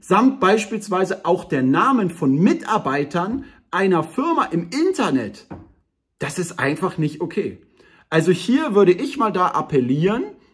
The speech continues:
in Zukunft etwas anders vorzugehen, weil ich glaube, dass das der gesamten YouTube-Community massiv schaden wird,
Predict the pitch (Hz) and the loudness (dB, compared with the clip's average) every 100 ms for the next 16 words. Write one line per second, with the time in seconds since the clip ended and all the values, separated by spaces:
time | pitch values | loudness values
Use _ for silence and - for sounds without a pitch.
0 | _ 170 165 - 254 269 262 214 - 185 | _ 0 0 0 0 0 -2 -4 -6 -4
1 | 165 160 175 226 165 131 - 120 113 113 | -4 -4 -4 -2 -2 -4 -4 -6 -4 -8
2 | 104 104 151 - - - 135 143 233 214 | -4 -2 -4 -6 -18 -6 -2 0 -2 -6
3 | 196 165 190 214 233 139 131 170 175 - | 0 2 4 2 0 -2 -2 -4 -4 -10
4 | _ - 135 135 139 220 269 - 190 214 | _ -2 -2 0 2 2 2 0 0 2
5 | 185 - 143 131 139 147 160 190 202 - | 0 -2 0 2 4 2 -2 -6 -6 -12
6 | - 127 196 208 208 - - 180 208 175 | -2 2 2 0 -6 -6 -4 -2 0 -2
7 | 113 120 185 | 0 2 0